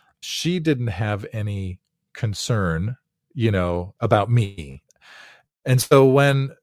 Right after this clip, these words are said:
the, the allegations came, uh, we sat there together on one couch, the others who came sat on the other couch, and, uh, you know, we were, we were in it together. Um, and so she was very supportive the whole time. She was one of the ones that was interviewed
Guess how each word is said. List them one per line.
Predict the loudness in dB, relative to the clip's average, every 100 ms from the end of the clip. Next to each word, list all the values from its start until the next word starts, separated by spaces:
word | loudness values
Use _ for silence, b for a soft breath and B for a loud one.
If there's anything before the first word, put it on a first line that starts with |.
| _ _ -16
the, | -6 -4 -2 -4 -2
the | -4 -2
allegations | 0 0 0 -2 -2 -4 -6
came, | -4 -2 0 0 -4 -6
uh, | -6
we | -4 -6
sat | -4 -6 -2
there | -4
together | -4 -4 0 2 2
on | 0 0
one | -2
couch, | -2 -2 -2 -4 -6
the | -4 -2 -4 -4
others | -4 -4 -6
who | -12
came | -8 -8 -8
sat | -8 -8 -6
on | -6
the | -6
other | -6 -8
couch, | -8 -8 -6 -10 -8
and, | -4 -2 -4 -6 b b b b b b b
uh, | -4
you | 0 2
know, | 4
we | 4 6
were, | 6 4 2
we | -2
were | -2
in | -2 -4
it | -6
together. | -8 -4 -4 -6 -10 -12 -12 -6
Um, | -4 -4 -4
and | -6 0
so | 0
she | 0 0
was | 0 0
very | 0 0
supportive | -4 -4 -2 0
the | -2
whole | -4 -4
time. | -2 -2 0 -2
She | 0
was | 2 2
one | 2 2
of |
the | 2
ones | 2 0 0
that | -2
was | -4 -6
interviewed | -4 -4 -2 -2 0 -2